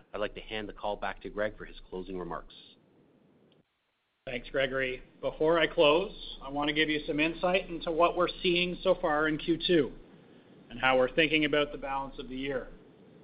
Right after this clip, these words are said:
Speaker 2: In April, we continued to see strong demand in some of the categories that drove our results in Q one. Quarter to date, sales at C T R are up double digit and revenue is strong. We are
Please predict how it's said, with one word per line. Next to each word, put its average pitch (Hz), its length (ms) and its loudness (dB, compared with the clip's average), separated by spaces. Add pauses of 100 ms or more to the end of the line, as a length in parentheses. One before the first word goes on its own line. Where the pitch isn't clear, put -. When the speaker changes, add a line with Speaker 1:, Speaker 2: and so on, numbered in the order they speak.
(680)
Speaker 2:
In 131 120 -2
April, 170 560 4 (100)
we 147 140 -8
continued 180 640 -6
to 175 80 -8 (100)
see 175 200 -4 (100)
strong 165 460 -2
demand 156 460 -2 (260)
in 123 180 -8
some 139 140 -4
of 127 80 -4
the 127 60 -2
categories 147 640 0
that 131 120 -6
drove 147 320 2
our 151 60 2
results 143 540 0
in 135 100 -6
Q 139 240 -8
one. 135 360 0 (1300)
Quarter 175 340 8
to 185 80 4
date, 165 400 4 (360)
sales 156 360 0
at - 120 -16
C 165 140 -2
T 165 160 -4
R 147 260 0
are 143 120 -2
up 147 180 -6
double 151 260 -2
digit 143 340 -4 (440)
and 120 160 -12
revenue 147 480 -2
is 120 120 -10 (140)
strong. 135 420 -2 (880)
We 127 100 -12
are 123 100 -10